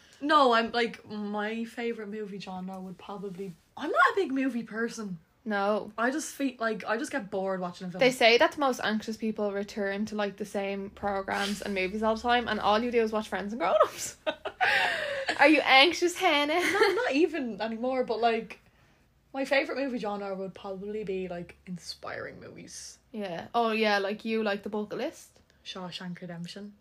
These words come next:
Speaker 2: Uh, Pursuit of Happiness?
Speaker 1: Yeah.
Speaker 2: Yeah.
Speaker 1: Um, are your favourites, like, Harry Potter and all?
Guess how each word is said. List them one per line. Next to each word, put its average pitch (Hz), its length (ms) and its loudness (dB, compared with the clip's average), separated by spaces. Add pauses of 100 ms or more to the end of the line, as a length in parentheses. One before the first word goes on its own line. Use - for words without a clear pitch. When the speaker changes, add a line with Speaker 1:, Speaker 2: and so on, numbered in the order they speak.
Speaker 2:
Uh, 202 300 -6
Pursuit 226 300 -8
of 214 100 -4
Happiness? 262 760 -8
Speaker 1:
Yeah. 180 420 -8 (140)
Speaker 2:
Yeah. 196 480 -10 (500)
Speaker 1:
Um, 170 500 -10 (640)
are 190 120 -8
your 190 160 -4
favourites, 190 480 -10
like, 170 160 -10
Harry 170 200 -10
Potter 170 280 -14
and 202 80 -14
all? 196 120 -14